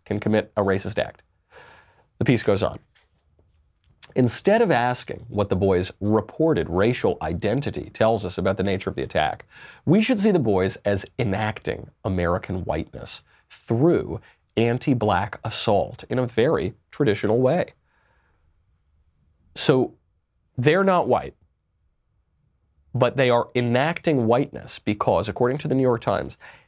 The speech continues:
any racially motivated attack is white. Even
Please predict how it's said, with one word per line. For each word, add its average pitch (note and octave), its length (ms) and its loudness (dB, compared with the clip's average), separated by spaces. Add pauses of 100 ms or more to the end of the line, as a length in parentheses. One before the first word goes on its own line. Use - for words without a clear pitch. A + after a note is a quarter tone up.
(180)
any F#3 580 2 (420)
racially C#3 880 2 (240)
motivated A2+ 640 2
attack F2+ 560 -2 (360)
is C3+ 240 4
white. F#2+ 400 -2 (1700)
Even F#3+ 340 4